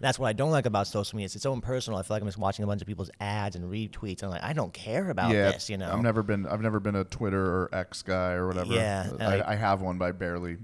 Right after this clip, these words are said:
Speaker 2: rarely ever use it. I'm more Instagram, Facebook. To be honest with you, of all things, Facebook works the best for me, which most
Speaker 1: That's
Speaker 2: people
Speaker 1: cool.
Speaker 2: hate. Most people hate Facebook, but it's like, that's where I get the most, like, real fans,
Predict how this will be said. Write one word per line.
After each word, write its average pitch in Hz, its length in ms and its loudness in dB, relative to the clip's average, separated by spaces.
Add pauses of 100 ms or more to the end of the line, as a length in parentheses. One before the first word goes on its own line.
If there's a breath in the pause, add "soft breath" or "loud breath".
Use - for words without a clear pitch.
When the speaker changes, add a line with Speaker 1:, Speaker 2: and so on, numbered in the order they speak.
Speaker 2:
rarely 85 360 -2
ever 85 160 -2
use 85 280 -2
it. 87 120 -2
I'm 90 100 -2
more 82 200 -2
Instagram, 87 600 -6
Facebook. 87 360 -8
To 113 60 -2
be - 40 4
honest 156 140 2
with 113 100 -2
you, 104 100 0
of 98 100 -4
all 107 140 2
things, - 340 -10 (180)
Facebook 101 420 -4
works 92 340 -6 (640 loud breath)
the 113 60 -8
best 98 260 -2
for 92 140 -8
me, 87 100 -4
which 90 160 -4
most 98 220 -2
Speaker 1:
That's - 140 -2
Speaker 2:
people 87 120 -2
Speaker 1:
cool. 156 200 -2
Speaker 2:
hate. 95 100 -6
Most 107 220 0
people 113 180 2
hate 90 260 -4
Facebook, 123 400 -4
but 98 80 -2
it's 90 100 -2
like, 90 120 -6
that's 98 180 -4
where 104 80 2
I 104 60 0
get 104 140 -6
the 98 60 -4
most, 90 280 -6
like, 78 180 -4
real 85 320 -2
fans, 87 760 -6